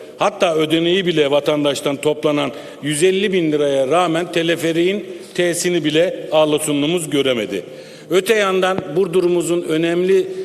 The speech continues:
e, yerlerinden biri olan Karamanlı Tefenli, Yeşilova ilçelerinin merkezindeki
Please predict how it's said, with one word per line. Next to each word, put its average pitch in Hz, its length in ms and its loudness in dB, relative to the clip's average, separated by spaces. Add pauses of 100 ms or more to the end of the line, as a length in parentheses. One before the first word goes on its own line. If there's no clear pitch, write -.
(340)
e, 139 120 -4
yerlerinden 156 1000 2
biri 160 140 2
olan 139 360 2
Karamanlı 160 560 0
Tefenli, 165 380 -2
Yeşilova 156 540 0
ilçelerinin 147 600 -2
merkezindeki 151 960 0